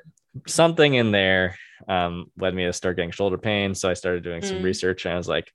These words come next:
Speaker 1: "Okay, <laughs> um, this training is not actually that good for me." Um, um, back then, there was actually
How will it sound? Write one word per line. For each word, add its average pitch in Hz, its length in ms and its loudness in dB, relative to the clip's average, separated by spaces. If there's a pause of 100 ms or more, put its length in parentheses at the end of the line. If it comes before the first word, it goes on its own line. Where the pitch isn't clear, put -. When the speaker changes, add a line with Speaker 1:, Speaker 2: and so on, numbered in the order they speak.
(100)
Speaker 1:
"Okay, 95 580 0 (260)
<laughs> - 760 -14
um, 82 360 -4
this 104 180 0
training 98 380 0
is 90 140 -4
not 95 260 0
actually 92 760 -2 (120)
that 90 280 -2
good 98 220 0
for 95 100 -12
me." 87 360 -4 (680)
Um, 87 400 -2 (760)
um, 92 380 0 (180)
back 110 380 2
then, 101 460 2 (840)
there 104 120 2
was 98 120 2
actually 95 640 -2